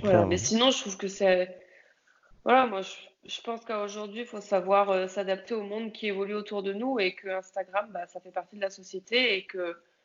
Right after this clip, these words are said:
Speaker 1: si c'est bien utilisé, ça peut être vraiment un, un réseau qui est très, très, très intéressant, quoi.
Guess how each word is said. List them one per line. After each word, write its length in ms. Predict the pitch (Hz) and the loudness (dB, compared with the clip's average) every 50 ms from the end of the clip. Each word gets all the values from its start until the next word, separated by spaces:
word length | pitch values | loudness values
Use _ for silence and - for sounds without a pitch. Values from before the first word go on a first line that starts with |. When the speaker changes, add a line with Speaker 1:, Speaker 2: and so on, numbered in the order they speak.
| _ _ _ _ _ _ _ - _ _ - | _ _ _ _ _ _ _ -20 _ _ -18
Speaker 1:
si 240 | - - - - 226 | -16 -14 -10 -8 -8
c'est 220 | 214 - - 269 214 | -4 2 2 2 4
bien 240 | 196 233 240 247 | 6 6 6 6
utilisé, 760 | 254 247 214 - - - 220 226 233 233 220 214 240 277 294 269 | 6 4 2 -2 -8 -10 -8 -6 -4 -4 -4 -2 0 2 2 2
ça 160 | - - 220 | 0 -2 -6
peut 140 | 190 - 208 | -4 0 -2
être 160 | 196 185 190 | -2 0 -2
vraiment 380 | 196 196 202 196 208 214 214 208 202 190 180 180 175 175 175 180 - - 202 | 0 0 0 0 0 -2 -2 -2 -2 -2 -2 -4 -8 -10 -10 -12 -10 -4 -2
un, 60 | 196 | -2
un 40 | 190 | -2
réseau 320 | 190 196 190 190 196 208 208 | 0 -2 -4 -4 -4 -8 -8
qui 300 | - - - 196 190 185 | -8 -8 -4 -2 0 0
est 120 | 180 185 | -2 -4
très, 160 | - - 190 | -6 -10 -10
très, 160 | 190 - 196 190 | -10 -10 -14 -14
très 200 | - 196 190 190 | -12 -10 -8 -6
intéressant, 520 | 185 180 190 185 180 185 180 - 185 185 | -6 -6 -6 -6 -6 -6 -8 -8 -18 -20
quoi. 180 | 180 - 180 | -20 -20 -20